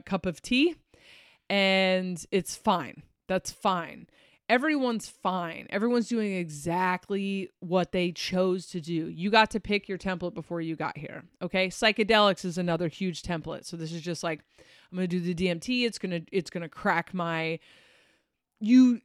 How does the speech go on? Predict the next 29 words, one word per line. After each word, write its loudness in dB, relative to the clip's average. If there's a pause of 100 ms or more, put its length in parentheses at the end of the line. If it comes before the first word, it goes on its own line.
(140)
like, 2
you 6
decided 4
how 2
you're 0
gonna -2
wake -4
up. -6
"I'll -2
do 0
D -2
M -2
T. 2
It's -2
gonna -4
crack 0
my -2
perception -4
of -6
reality. 4
Then 0
these -2
things -4
are -6
gonna -2
start -4
to -10
shatter," -2
whatever. -4